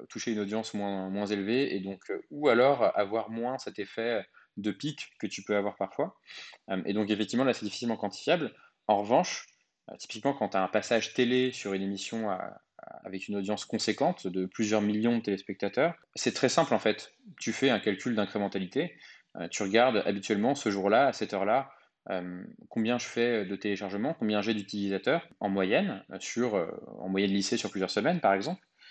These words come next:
Tu regardes ce qui s'est passé ce jour-là, et normalement, tu verras une petite différence. Et c'est là que tu peux mesurer finalement ton incrémentalité et, euh, et, et l'impact direct que ça, que ça a généré. Donc nous, c'est les méthodos qu'on applique, on fait des calculs d'incrémentalité.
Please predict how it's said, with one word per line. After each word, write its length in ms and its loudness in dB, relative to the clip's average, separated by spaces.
Tu 100 0
regardes 240 6
ce 40 -10
qui 80 -8
s'est 120 -2
passé 220 -4
ce 60 -4
jour-là, 440 2
et 240 -10
normalement, 440 4
tu 160 -6
verras 220 2
une 60 2
petite 160 -6
différence. 640 0
Et 140 -2
c'est 140 -4
là 120 4
que 40 -6
tu 100 -6
peux 100 -4
mesurer 340 0
finalement 480 -4
ton 160 0
incrémentalité 840 0
et, 260 6
euh, 260 2
et, 420 0
et 40 2
l'impact 460 2
direct 460 -2
que 80 -6
ça, 320 -2
que 120 -6
ça 120 -4
a 40 0
généré. 320 -2
Donc 180 -6
nous, 80 -2
c'est 140 -2
les 80 2
méthodos 340 2
qu'on 140 -4
applique, 300 -4
on 40 -8
fait 140 -6
des 100 -4
calculs 320 -6
d'incrémentalité. 760 -6